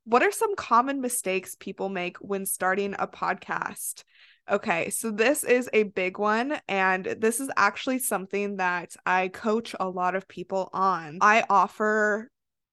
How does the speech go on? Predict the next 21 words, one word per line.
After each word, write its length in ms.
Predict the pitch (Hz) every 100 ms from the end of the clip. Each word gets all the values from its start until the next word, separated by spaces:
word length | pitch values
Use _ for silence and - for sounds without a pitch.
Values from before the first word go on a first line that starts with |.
| -
hour-long 540 | 208 214 214 202 196
coaching 500 | - 196 185 226 226
sessions, 680 | 254 247 247 262 262 262 - -
and 180 | 208 214
typically 520 | - 254 349 - 285
the 100 | 262
people 460 | - 208 - 208
who 520 | 214 220 202 196 196 - _ _ _ _ -
book 220 | 190 -
these 220 | 226 220
sessions 460 | - 196 - 208 202
with 180 | 208 208
me 220 | 208 196 -
are 440 | 180 185 214 226 -
new, 600 | 180 180 180 202 311 339 - - _
and 220 | - 220
so 260 | - 202 185
they 260 | 185 196 202
want 300 | 196 196 -
to 300 | - 196 -
understand 960 | 185 190 202 - 185 185 185 190 196